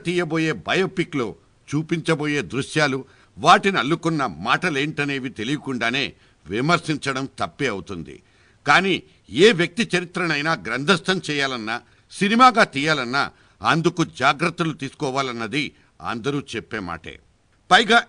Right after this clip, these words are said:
ఎన్టీఆర్ వంటి వ్యక్తుల విషయంలోనైతే వేరేగా చెప్పాల్సిన అవసరాలు లేవు. ఎన్టీఆర్ జీవితంలో రెండు ప్రధాన అధ్యాయాలు.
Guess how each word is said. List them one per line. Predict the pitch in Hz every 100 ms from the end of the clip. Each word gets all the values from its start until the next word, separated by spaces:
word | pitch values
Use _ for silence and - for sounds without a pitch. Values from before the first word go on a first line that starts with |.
| 95
ఎన్టీఆర్ | 147 185 220 214
వంటి | 196 180 156
వ్యక్తుల | 135 135 202
విషయంలోనైతే | 175 147 - 156 147 131 113 165 156 - _ _
వేరేగా | 76 110 151 170 180 165 -
చెప్పాల్సిన | 131 - 135 - 120 -
అవసరాలు | 90 110 120 120 117 117
లేవు. | 82 90 65 65 _ _ _
ఎన్టీఆర్ | 107 165 165 160 151 113
జీవితంలో | - 139 147 147 127 135 85 _ - 98
రెండు | 180 220
ప్రధాన | 233 - 156 117 165 175 -
అధ్యాయాలు. | 127 131 147 131 82 85